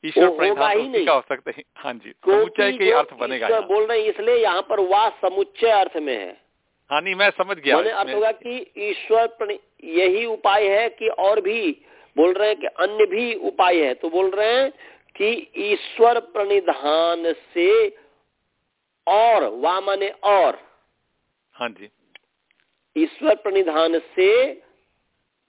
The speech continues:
Speaker 2: और जल्दी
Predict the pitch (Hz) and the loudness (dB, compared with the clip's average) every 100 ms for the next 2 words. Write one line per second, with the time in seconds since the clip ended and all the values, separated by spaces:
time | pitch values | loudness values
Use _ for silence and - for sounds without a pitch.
0 | _ 165 180 202 240 285 302 285 _ _ | _ 0 2 4 4 2 0 -8 _ _
1 | _ _ _ _ _ _ _ _ _ _ | _ _ _ _ _ _ _ _ _ _
2 | _ _ _ - 139 139 262 302 269 262 | _ _ _ -20 -4 2 2 2 -2 -4
3 | 139 | -6